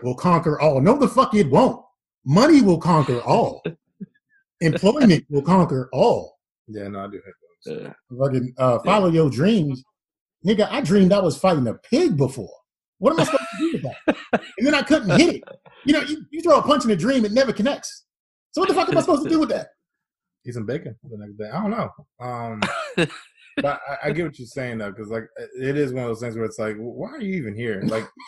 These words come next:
Speaker 3: <laughs> you should at least just say, "I ain't, no comment." <laughs> Like, "Yeah, what should I do in this situation? No comment. I ain't got
Speaker 1: Oh.
Speaker 3: nothing for you, dog.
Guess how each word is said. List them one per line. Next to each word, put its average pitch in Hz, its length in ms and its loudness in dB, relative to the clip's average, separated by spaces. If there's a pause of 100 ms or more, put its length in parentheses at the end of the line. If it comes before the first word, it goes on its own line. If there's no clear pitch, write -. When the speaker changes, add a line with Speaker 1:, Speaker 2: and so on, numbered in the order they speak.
(200)
Speaker 3:
<laughs> - 420 -20
you 190 60 -4
should 180 120 0
at 147 60 2
least 160 160 0
just 127 160 -6
say, 127 160 0
"I 131 200 -2
ain't, 135 140 -10
no 156 160 2
comment." 131 420 0 (300)
<laughs> 349 100 6 (3000)
Like, 120 140 -12
"Yeah, 113 120 -6
what 110 180 -8
should 131 100 -4
I 123 60 -4
do 117 140 -8
in 110 60 -6
this 107 140 -10
situation? 101 520 -16
No 120 120 -8
comment. 101 400 -14
I 104 340 -8
ain't 117 80 -8
got 104 100 -4
Speaker 1:
Oh. - 20 -8
Speaker 3:
nothing 92 260 -8
for 95 220 -14
you, 90 80 -16
dog. 92 280 -14